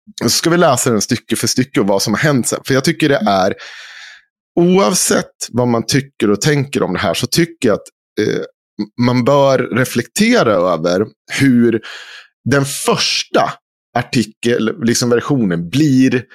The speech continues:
faktiskt ledordet för hur man sen behandlar den här organisationen. Och jag, och jag ska läsa då. "Det muslimska studieförbundet Ibn Rushd har enligt en ny granskningsrapport från Folkbildningsrådet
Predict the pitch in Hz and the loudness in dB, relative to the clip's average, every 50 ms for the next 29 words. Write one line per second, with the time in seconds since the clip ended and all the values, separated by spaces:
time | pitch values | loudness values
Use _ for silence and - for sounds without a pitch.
0 | - - - _ _ _ _ _ - - 151 135 - 117 104 - - 110 127 160 | -20 -20 -20 _ _ _ _ _ -6 -4 -4 -2 -2 -4 -4 -4 -2 0 0 2
1 | 190 139 110 104 95 101 135 214 220 320 302 127 101 - 98 90 - - - 101 | 2 4 4 2 2 2 0 -2 -2 0 0 0 0 0 -2 -4 -4 -2 -2 0
2 | 92 90 87 95 117 104 107 104 95 - - 90 90 92 92 90 98 - - 208 | 0 0 0 0 0 0 0 -2 -2 -2 -2 -2 -2 -2 -2 -2 -2 0 0 0
3 | 254 254 202 156 104 92 76 78 71 82 98 78 78 87 95 90 185 104 127 135 | 2 2 0 0 -2 -2 -4 -4 -6 -6 -4 -4 -2 -2 -2 0 0 0 0 0
4 | - 190 - - 349 - 76 65 - - - - 165 160 - - - - - 175 | 0 -2 0 0 0 0 0 -4 -8 -10 -6 -2 0 0 0 -2 -4 -2 0 0
5 | 165 - - 175 180 - - - 101 - 64 - _ _ _ - - - - - | 0 0 0 0 0 0 0 -2 -4 -4 -6 -10 _ _ _ -8 -6 -6 -6 -6
6 | - - - - 165 185 208 208 - 269 294 254 - - 269 262 - - 160 120 | -8 -8 -4 -2 0 2 2 2 2 2 2 2 0 0 -2 -2 0 0 0 0
7 | 107 117 104 120 104 107 110 98 101 101 101 90 85 82 90 92 120 120 - - | 0 -2 -2 -2 0 0 0 0 0 0 0 -2 -2 0 0 0 0 0 0 -2
8 | - 110 110 110 110 107 104 101 113 113 123 151 180 185 175 151 165 160 147 120 | -2 0 0 0 0 0 0 0 0 0 2 2 2 2 0 0 0 0 0 0
9 | - - - 101 87 - - 104 - - 98 - - - 98 - - 123 101 85 | -2 -2 -4 -6 -6 -4 -4 -4 -4 -4 -6 -4 -2 -4 -4 -2 -2 -2 -2 -2
10 | - - 90 95 90 - - 151 147 120 80 82 | -4 -6 -4 -4 -2 0 0 0 0 0 -2 -4